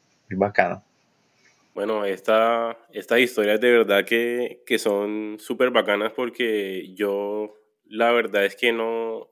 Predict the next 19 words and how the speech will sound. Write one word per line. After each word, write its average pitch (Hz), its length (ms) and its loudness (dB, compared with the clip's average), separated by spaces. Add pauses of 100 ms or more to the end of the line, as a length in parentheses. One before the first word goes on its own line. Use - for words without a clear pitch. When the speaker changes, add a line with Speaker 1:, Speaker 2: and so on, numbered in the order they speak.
Speaker 2:
no 110 260 -2
conocí 104 720 -4
a 113 300 2
la 110 140 0
banda 104 1040 -2 (520)
como 107 240 -4
se 107 120 -2
merecía, 104 480 0 (120)
más 101 280 -6
que 117 120 -4
todo 120 520 0
por 123 120 -4
la 120 100 2
historia 104 380 0
que 113 100 -2
tienen 104 320 -4
y 117 120 -6
todo, 110 380 -2
y, 101 560 -10